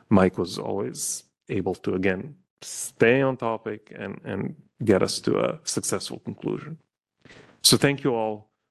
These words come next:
Thank you, Andrew, especially. And that's all I've got, but I open it up to, to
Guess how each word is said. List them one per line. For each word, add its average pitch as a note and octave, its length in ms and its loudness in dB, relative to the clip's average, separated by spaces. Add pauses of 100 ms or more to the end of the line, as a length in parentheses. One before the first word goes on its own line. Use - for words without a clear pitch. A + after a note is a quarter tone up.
(220)
Thank A#2 240 -6
you, G#2+ 140 -4
Andrew, G2+ 460 -4 (140)
especially. G2+ 600 -2 (500)
And G#2 200 2
that's A2 260 2
all A#2+ 140 0
I've B2 140 -4
got, D3 300 -6
but G#2+ 240 -4 (120)
I F#2+ 160 -8 (120)
open C3 340 -2
it B2 100 0
up A#2+ 280 -2
to, A2+ 300 -4
to A#2+ 380 -8